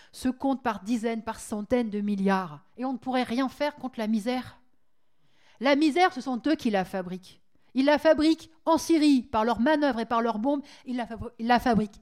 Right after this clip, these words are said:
ici par le chômage et la précarité. Et ils se servent du drame des migrants pour nous prêcher la résignation. Parce qu'au fond, ils nous disent qu'on ne peut pas accueillir toute la misère du monde, exactement comme ils nous expliquent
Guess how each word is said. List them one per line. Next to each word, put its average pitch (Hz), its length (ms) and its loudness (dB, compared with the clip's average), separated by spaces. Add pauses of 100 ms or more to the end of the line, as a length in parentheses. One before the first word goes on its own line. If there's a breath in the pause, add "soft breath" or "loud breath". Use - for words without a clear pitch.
(100)
ici 311 460 6 (240 loud breath)
par 311 260 4
le 226 100 2
chômage 233 500 0 (120)
et 254 80 6
la 233 160 2
précarité. 208 720 -2 (340 loud breath)
Et 320 100 -4
ils 330 140 -2
se 302 200 0
servent 196 680 4 (300)
du 190 140 -12
drame 190 380 -4
des 180 120 -6
migrants 180 420 -10 (400)
pour 240 160 -4
nous 214 80 -4
prêcher 214 320 -4
la 190 100 -2
résignation. 175 720 -4 (840)
Parce 196 160 -8
qu'au 247 120 0
fond, 359 320 2 (480 soft breath)
ils 269 140 4
nous 311 120 2
disent 320 260 6
qu'on 220 140 -6
ne 202 60 -2
peut 220 140 -6
pas 240 240 2
accueillir 254 360 2
toute 214 140 -8
la 202 100 0
misère 202 300 -4
du 196 100 -8
monde, 262 220 -4 (160)
exactement 294 1120 -2 (340 soft breath)
comme 247 160 0
ils 240 120 2
nous 208 240 -4
expliquent - 640 -4